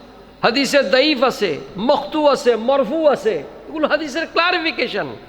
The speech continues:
শ্রেণী বিভাগ উসুল হাদিস পড়লে পাওয়া যায়। আপনি সহিহ খুঁজতেছেন,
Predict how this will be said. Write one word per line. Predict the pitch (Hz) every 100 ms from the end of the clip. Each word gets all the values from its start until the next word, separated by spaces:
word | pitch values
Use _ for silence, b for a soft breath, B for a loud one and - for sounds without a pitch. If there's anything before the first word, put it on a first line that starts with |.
| - - - - - - - - - -
শ্রেণী | - - 285 320 311
বিভাগ | 302 294 285 254 - 233
উসুল | - 302 302
হাদিস | 269 311 269
পড়লে | 277 269 262
পাওয়া | 247 226
যায়। | 196 160 113 - - - - - - _ _ - - _ _ _ _ _ _ - _ _ _ -
আপনি | 233 247 302
সহিহ | - 285 302 349
খুঁজতেছেন, | 349 339 339 359 359 339 247